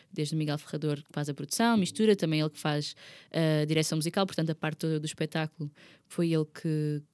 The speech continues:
que pensou e que montou, e os arranjos, et cetera. Tenho a minha banda incrível, <laughs> eh, que é, da qual faz parte o Miguel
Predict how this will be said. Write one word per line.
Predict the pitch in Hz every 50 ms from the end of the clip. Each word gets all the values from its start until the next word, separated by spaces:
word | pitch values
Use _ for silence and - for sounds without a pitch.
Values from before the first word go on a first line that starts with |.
| -
que | - 151
pensou | - 151 147 147 - - - 226 247 247 240
e | 220 190
que | - -
montou, | 165 151 147 147 - 180 185 202 220 226 226 226 233 - - - - - - -
e | 147 151
os | 147 143
arranjos, | 143 143 170 170 180 175 165
et | 160 156 -
cetera. | - - 202 214 220 - 233 233 240 _ - - - - -
Tenho | - 160 160 156
a |
minha | 156 160 160 151
banda | 147 151 156 175 190 190 196 202 196
incrível, | 214 175 165 - 180 185 196 - 220 269 277 - -
<laughs> | - 190 160 175 185 180 190 180 185 170 165 -
eh, | 165 165 165 165 156 151 -
que | - - 147 - - _ -
é, | - 143 143
da | 151
qual | 151 160 160
faz | 156 170 156
parte | - 156 147 -
o | 160
Miguel | 160 160 156 160 156 151 143